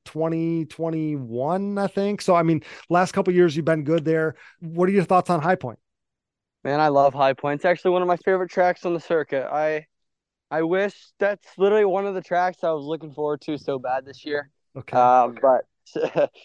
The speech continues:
Speaker 2: <laughs> um, yeah, I, I love High Point. I, that's a super fun track, fast pace, and I like fast pace, so that's kinda my style.
Speaker 1: Well, it, it reminds me of, of Gatorback.
Speaker 2: Absolutely.
Speaker 1: With the, the, the hard packed and the off cambers and the little bit of elevation and stuff like that. So it doesn't come as a surprise that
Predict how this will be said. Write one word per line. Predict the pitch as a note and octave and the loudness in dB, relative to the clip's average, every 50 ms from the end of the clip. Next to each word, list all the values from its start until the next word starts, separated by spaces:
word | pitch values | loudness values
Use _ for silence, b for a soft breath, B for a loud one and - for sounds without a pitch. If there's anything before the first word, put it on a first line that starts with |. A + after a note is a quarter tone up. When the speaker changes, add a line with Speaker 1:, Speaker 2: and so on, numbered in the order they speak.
| b b b _ _ _ _ - | b b b _ _ _ _ 0
Speaker 2:
<laughs> | - | 2
um, | C#3+ C#3+ C#3 C#3 C3 B2+ B2+ B2+ | 2 4 4 2 2 0 0 2
yeah, | D#3+ F#3 E3 | 4 4 4
I, | D3+ E3 F3 E3+ F3+ | 4 2 2 2 0
I | |
love | F3 F3 F3+ F3 D3 | 2 2 0 0 2
High | D3 C3+ A2+ | -2 -6 -6
Point. | - B2+ B2+ C3 | -4 -8 -8 -6
I, | C3 D3 C#3+ C3+ | -6 -8 -8 -4
that's | B2+ C#3 C#3 - - | -4 -4 -4 -2 -2
a | C#3+ B2+ C3+ C3+ _ | -4 -4 -4 -6 _
super | - - E3+ - D3+ | -8 -8 -6 -6 -6
fun | C3 - D3 C#3+ C3 | -4 -2 -2 -2 -2
track, | - C3 C3 B2+ B2 - _ | 0 0 2 2 2 0 _
fast | - F3 E3+ E3 - _ | 2 2 2 2 0 _
pace, | - D#3 D#3 D3+ C#3+ _ | -2 -2 -2 -2 -6 _
and | C#3+ | -2
I | C3+ | 0
like | C3+ C3+ C3+ B2 - _ | 0 0 0 -2 -4 _
fast | C#3 C3+ B2+ - _ _ | -2 -2 -2 -4 _ _
pace, | B2+ B2+ B2+ - _ | -8 -8 -8 -8 _
so | - A#2+ A2+ | -6 -4 -4
that's | A#2 A2+ - | -4 -6 -6
kinda | _ B2+ A#2 | _ -10 -8
my | A2+ A#2 A2+ | -6 -8 -8
style. | - - - A2 G#2+ A2 A2+ A#2 - _ _ _ | -8 -4 0 0 2 2 0 -2 -6 _ _ _
Speaker 1:
Well, | F3+ F3+ F3 | 2 4 4
it, | F3 F3 G3 | 4 2 0
it | G3 F#3 E3 | -4 -2 -2
reminds | D#3+ D#3 D3+ C#3+ D3+ E3+ F3+ D3 C3 | -2 0 0 0 0 0 0 -2 -2
me | C#3 D#3 D3+ D3 C#3+ | -4 -4 -4 -2 -4
of, | C#3+ D3 D3 C#3+ C#3 C3+ C3 A#2+ G2 _ _ | -2 -2 -2 -2 -2 -4 -6 -8 -14 _ _
of | - C#3+ C3+ A#2 | -10 -10 -10 -6
Gatorback. | A2 D#3 E3+ E3 D#3 D3 A#2+ A#2+ A#2 A2+ A2 - - - - _ | 0 2 2 4 2 2 0 -2 -6 -8 -10 -14 -18 -20 -20 _
Speaker 2:
Absolutely. | - D#3 D3+ - - - C#3+ C3+ B2 - - A#2 _ _ | 0 0 0 0 -2 -6 -6 -6 -6 -10 -18 -20 _ _
Speaker 1:
With | - F3+ D#3+ D#3+ D#3 D3+ - | -10 -2 0 2 0 2 2
the, | E3 D#3 D3 D3 C#3+ C#3+ C#3 C#3 B2 | 0 0 2 2 2 0 -2 -4 -6
the, | A#2 D3 C#3+ C#3 C#3 C3+ C3 C3 B2 A2+ A#2 | -6 -4 -4 -2 -2 -2 -4 -4 -6 -10 -12
the | A2+ C3+ C3 C3 B2+ | -8 -8 -6 -6 -6
hard | A#2 - - F#3 G3+ F#3+ - | -6 0 2 4 4 4 4
packed | - F3 E3+ D#3+ E3 D#3 - | 4 4 4 4 4 2 0
and | D#3 C#3+ | -4 -4
the | C3+ B2 | -4 -2
off | D3+ E3+ F3+ - | 0 0 -2 0
cambers | _ - E3+ D#3+ D#3 D#3 D#3 D#3 D#3 C3+ | _ -4 -2 -2 0 0 0 0 0 -2
and | C#3 D3 C3+ | -4 -6 -4
the | C3 B2+ B2+ | -4 -4 -4
little | C3 C#3+ E3+ F3+ | -4 -2 -2 0
bit | D#3 E3 D#3+ | 0 0 0
of | E3 | 0
elevation | D#3+ D3+ D3+ C3 D#3 F3 F3 - - E3 E3 D3+ | -2 -2 -2 -2 0 0 0 -2 -2 -8 -6 -6
and | D3 C#3 | -6 -6
stuff | - - D#3+ D#3+ | -6 -6 -4 -4
like | D3+ C3 | -4 -2
that. | D#3 D3+ D3 - | -2 -2 -2 -2
So | D#3 | -6
it | D3 | -2
doesn't | C3 F3+ F3 D3+ E3+ - | -2 -2 -2 -2 -8 -6
come | - E3 E3 E3 | -4 -4 -4 -4
as | D3 | -4
a | C#3+ C3 | -6 -8
surprise | - C#3+ - - C#3+ D3 D3 D3+ D3+ D3+ C3+ | -10 -14 -8 -2 2 4 4 4 4 2 2
that | B2 D3+ C#3 C#3 C#3 | 2 0 0 0 -2